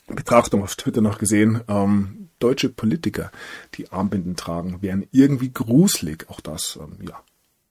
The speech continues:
wie gesagt, ähm, die Leute, ähm, verbinden hier durchaus, ähm, gewisse Dinge, wenn sie hier, ähm, ja, diese Armbindendiskussion,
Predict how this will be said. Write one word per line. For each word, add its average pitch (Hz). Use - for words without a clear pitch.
wie 101
gesagt, -
ähm, 82
die -
Leute, 98
ähm, 107
verbinden 139
hier 117
durchaus, 113
ähm, 107
gewisse 127
Dinge, 117
wenn 104
sie 95
hier, 87
ähm, 90
ja, 98
diese 95
Armbindendiskussion, 92